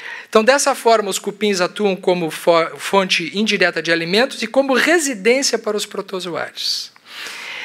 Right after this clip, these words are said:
Então, é um tipo de mutualismo obrigatório, porque se esse protozoário não estiver junto com o cupim, ele, nem o cupim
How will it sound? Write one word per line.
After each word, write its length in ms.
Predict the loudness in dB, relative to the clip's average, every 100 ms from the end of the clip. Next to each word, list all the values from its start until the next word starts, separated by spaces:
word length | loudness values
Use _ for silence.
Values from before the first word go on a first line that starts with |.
| -2
Então, 400 | 0 6 6 4 -4 -20 -20 -10 0
é 120 | 0
um 140 | 2
tipo 440 | 0 -2 -2 -4 -4
de 360 | -2 -2 -4 -6
mutualismo 1080 | -2 -2 0 4 4 4 0 -2 -4 -8 2
obrigatório, 1120 | 2 2 0 0 0 0 0 0 0 -6 -12 -18 -20 -18 -16 -16 -2
porque 320 | 2 2 2
se 160 | 0 2
esse 220 | 0 -2
protozoário 800 | -4 -4 0 0 2 4 4 2
não 140 | 0 -4
estiver 380 | -2 0 0 0
junto 500 | -2 -2 -2 -4 -12
com 160 | -10
o 60 | -8
cupim, 540 | -8 -10 -2 -2 -2 -8 -20 -20 _ 4
ele, 460 | 4 4 0 -6 0
nem 220 | 0 0
o 80 | -2
cupim 460 | -8 -4 -4 -2